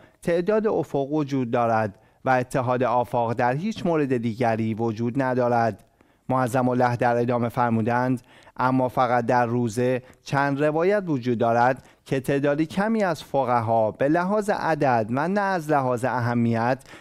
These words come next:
که شاید در بین هزار فقیه بیست نفر هم وجود نداشته باشد، به جهت اطلاق این روایات قائل به اتحاد آفاق شدند." ایشان با اشاره، با اشاره به روایتی در این زمینه فرمودند:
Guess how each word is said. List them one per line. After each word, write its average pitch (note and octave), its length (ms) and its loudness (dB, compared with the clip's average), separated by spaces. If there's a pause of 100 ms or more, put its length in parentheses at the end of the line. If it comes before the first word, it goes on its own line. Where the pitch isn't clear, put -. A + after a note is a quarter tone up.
(140)
که C#3 140 -2
شاید C3 500 2
در C#3+ 180 2
بین G#3 260 0
هزار D3 500 2
فقیه B2 560 0 (280)
بیست A3 320 -4
نفر D3+ 320 0
هم B2 240 0
وجود B2+ 320 -2
نداشته E3+ 420 -2
باشد، B2 640 0 (340)
به E3 140 0
جهت F#3+ 440 0
اطلاق D#3 520 0
این C3 180 0
روایات A#2+ 680 2 (280)
قائل B2 440 2
به B2 180 0
اتحاد A#2+ 480 0
آفاق B2+ 420 0
شدند." B2 600 0 (520)
ایشان C3+ 460 0
با B2+ 140 2
اشاره، B2+ 720 -2
با C3 220 2
اشاره B2+ 420 0
به C3 140 0
روایتی D3 580 0
در F3+ 180 2
این C3+ 100 0
زمینه B2 420 0
فرمودند: B2 840 2